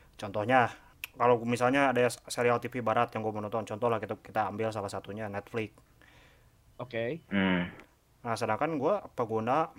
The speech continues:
Speaker 1: salah satu provider di internet Indonesia gitu, mau di H P
Speaker 2: Mhm.
Speaker 1: ataupun di wifi gua. Nah, itu diblokir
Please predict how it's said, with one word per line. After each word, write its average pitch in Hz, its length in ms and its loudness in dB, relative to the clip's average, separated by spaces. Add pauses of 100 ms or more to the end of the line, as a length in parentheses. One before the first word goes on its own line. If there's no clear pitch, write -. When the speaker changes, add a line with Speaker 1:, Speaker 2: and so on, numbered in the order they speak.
(220)
Speaker 1:
salah 113 160 0
satu 110 200 -2
provider 120 600 2
di 147 320 -2 (1120)
internet 120 320 0
Indonesia 120 560 2
gitu, 95 320 -8
mau 110 400 2
di 104 100 -4
H 101 100 -6 (120)
P 151 240 0
Speaker 2:
Mhm. 131 400 -14
Speaker 1:
ataupun 139 480 -2
di 156 160 0 (960)
wifi 104 320 0
gua. 113 320 2 (160)
Nah, 104 320 4 (240)
itu 110 160 -4
diblokir 165 640 0